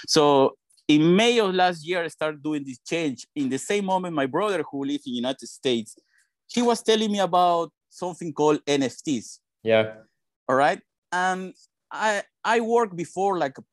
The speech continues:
Speaker 1: P R manager from L G Electronics. So I always like technology. I was always involved about technology. I was also reading about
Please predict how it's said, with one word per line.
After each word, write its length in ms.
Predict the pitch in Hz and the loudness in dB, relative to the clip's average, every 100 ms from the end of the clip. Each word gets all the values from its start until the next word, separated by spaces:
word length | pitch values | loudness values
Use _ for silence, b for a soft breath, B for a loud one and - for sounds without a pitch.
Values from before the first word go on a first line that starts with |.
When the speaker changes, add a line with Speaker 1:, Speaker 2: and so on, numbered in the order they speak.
| _ | _
Speaker 1:
P 100 | 180 | -2
R 140 | 175 160 | 0 0
manager 540 | 156 165 165 147 123 | -2 -2 -2 -2 -4
from 280 | 120 120 123 | -4 -6 -6
L 180 | 127 143 131 | -4 -4 -2
G 100 | 147 | -2
Electronics. 600 | 120 - 147 123 104 - | -2 -4 -4 -4 -6 -6
So 80 | 123 | -2
I 100 | 147 | 0
always 320 | 202 196 175 | -2 -4 -6
like 280 | 156 156 143 _ _ _ _ _ | -4 -4 -4 _ _ _ _ _
technology. 580 | 127 143 139 113 98 82 _ | -6 -2 0 -2 -4 -10 _
I 100 | 120 | -6
was 220 | 131 123 | -6 -6
always 500 | - 175 170 160 143 | 0 2 2 0 -4
involved 300 | 139 135 135 | -6 0 0
about 220 | 123 120 143 | 0 -2 -4
technology. 520 | 160 190 185 190 180 - | -6 -4 -4 -6 -8 -4
I 140 | 185 190 | -2 0
was 280 | 190 180 - | -2 -4 -8
also 360 | 202 226 - 160 147 | -4 -4 -4 -8 -6
reading 240 | 165 160 143 | -6 -6 -6
about 300 | 127 127 | -6 -8